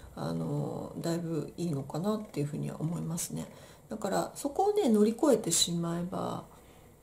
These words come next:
まあまあ、あの、画像をこう入れてったりとか、動画を貼り付けたりとか、いろいろとできるようになるので、あの、いいかなと思います。あと、あの、ワードプレスとかは、あの、レスポンシブデザインと言いましてですね、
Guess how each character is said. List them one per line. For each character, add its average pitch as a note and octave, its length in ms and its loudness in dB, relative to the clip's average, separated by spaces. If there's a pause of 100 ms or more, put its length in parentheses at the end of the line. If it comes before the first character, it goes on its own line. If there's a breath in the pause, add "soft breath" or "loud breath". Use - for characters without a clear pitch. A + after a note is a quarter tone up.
(200)
ま B3+ 360 6
あ C4 40 8
ま G#3+ 400 6
あ、 E3+ 60 -6
あ E3 60 0
の、 E3 220 -2
画 E3 140 0
像 E3+ 260 0
を E3 60 4
こ E3 220 -4
う D#3+ 80 0
入 D#3 80 0
れ E3+ 100 2
て E3+ 140 -2
っ - 40 2
た - 200 -6
り - 120 -12
と C#3+ 120 -8
か、 C#3+ 260 -4 (500 loud breath)
動 E3+ 240 4
画 E3 200 0
を F3 60 0
貼 F3 160 -2
り D3+ 80 0
付 - 260 -2
け - 40 -6
た - 100 -4
り - 80 -6
と - 140 -10
か、 - 280 -4
い G#3 80 -2
ろ A3 120 6
い G#3+ 40 4
ろ G#3+ 100 2
と G3 360 0 (180 loud breath)
で E3+ 140 0
き F#3+ 160 -6
る E3+ 60 -2
よ D3 80 0
う - 40 -2
に D#3 140 -4
な D3 100 2
る C#3+ 120 -4
の C#3 140 -6
で、 D3+ 280 -2 (580 loud breath)
あ - 140 -6
の、 - 320 -6
い - 80 -4
い - 40 -6
か D#3 160 -4
な D#3 180 -2
と - 120 -10
思 C3 100 -4
い B2+ 40 -8
ま - 120 -6
す。 - 280 -8
あ - 80 -6
と、 F#3+ 260 0 (320 loud breath)
あ E3+ 140 -4
の、 F3 180 -2
ワ C#4+ 120 4
ー E4+ 60 6
ド F4+ 80 -2
プ G4+ 120 0
レ F#4+ 120 2
ス D#3 1000 2
と D#3+ 100 -4
か D#3 160 0
は、 D#3 380 0
あ D#3+ 60 0
の、 D3+ 200 0
レ F3 160 0
ス A#3 160 4
ポ D4+ 220 2
ン D4+ 80 4
シ - 140 4
ブ C#4 120 0
デ B3 140 2
ザ B3 180 2
イ G3+ 80 2
ン D3+ 120 2
と D3 120 -8
言 D3 120 2
い C#3+ 40 4
ま D3 160 4
し - 120 -2
て - 100 -10
で E3 100 -6
す - 140 -10
ね、 D#3+ 200 -4